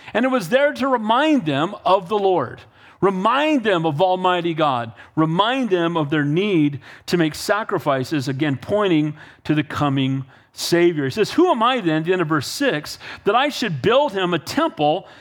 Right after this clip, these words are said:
except to burn sacrifices before him?" He understands that, look, I'm building him a building, but,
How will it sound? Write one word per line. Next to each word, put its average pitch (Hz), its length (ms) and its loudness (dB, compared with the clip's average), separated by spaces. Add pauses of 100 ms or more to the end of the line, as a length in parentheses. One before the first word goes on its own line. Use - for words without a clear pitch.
(120)
except 254 360 -2
to 208 60 -4
burn 214 320 0
sacrifices 185 840 -2
before 262 400 0
him?" 156 280 0 (360)
He 262 120 2
understands 269 680 2
that, 233 140 -2
look, 254 180 2
I'm 262 160 0
building 277 360 2
him 233 160 -2
a 202 60 0
building, 196 580 0
but, 190 300 0